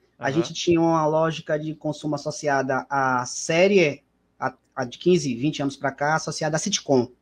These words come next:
Speaker 1: E a
Speaker 2: Sim.
Speaker 1: gente tinha a lógica de minissérie, que realmente era algo menor.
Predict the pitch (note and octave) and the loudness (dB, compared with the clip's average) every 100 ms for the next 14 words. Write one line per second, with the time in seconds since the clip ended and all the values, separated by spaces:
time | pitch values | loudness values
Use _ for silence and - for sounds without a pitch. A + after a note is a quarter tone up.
0 | _ _ _ _ _ _ _ - F#3 F3+ | _ _ _ _ _ _ _ 4 6 6
1 | G#3+ G3+ - A3 A3 G3+ G3 B3+ C4 B3+ | 2 -2 0 4 8 10 10 10 8 4
2 | A#3+ A#3 A3+ A#3 G#3+ F#3+ F3 D3 A#2 - | 2 4 4 2 2 2 2 2 -4 -8
3 | - F#3+ E3+ G3+ F#3 - F3+ F3+ F#3+ F3+ | -2 2 4 4 2 2 2 4 4 2
4 | G#3+ A3 D#3+ C#3+ C3 | 2 6 6 6 4